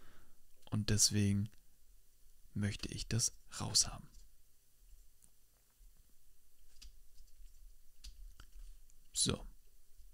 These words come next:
Den Baum, den nehme ich komplett raus. Das heißt, Linie aufnehmen und dann das hier einmal rausretuschieren. Darauf achten, wenn ihr retuschiert, dass ihr euch nicht sowas wie hier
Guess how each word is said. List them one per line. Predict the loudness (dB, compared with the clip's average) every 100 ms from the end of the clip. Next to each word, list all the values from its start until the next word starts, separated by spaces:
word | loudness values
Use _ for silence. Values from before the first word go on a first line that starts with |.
| -16 -16 4
Den | 8 10 10
Baum, | 12 12 10 4 -6 -14 0
den | 6 8
nehme | 10
ich | 8 6
komplett | 6 6 8 8
raus. | 8 8 4 -4 -12 -14 -6
Das | 0 2
heißt, | 4 2 0
Linie | 4 6 6 4
aufnehmen | 2 6 8 8 8 4 -8 -18 -18 -18 -20 -2
und | 0 4
dann | 4 2 -2 -6 -8 -8 -8 -8 -10 -10 -12 -14 -14 -6 -2
das | 2 2
hier | 4 0 -4 -6 -8
einmal | -6 -6 -4
rausretuschieren. | 0 8 8 8 4 4 4 2 -4 -8 -10 -10 -10 -10 -10 6
Darauf | 8 8 8
achten, | 6 8 10
wenn | 12
ihr | 12
retuschiert, | 10 12 12 12 8 6
dass | 6 8
ihr | 8
euch | 8 8 8
nicht | 6 4 -8 -16 -2
sowas | 2 8 8
wie | 8
hier | 6 12 12 12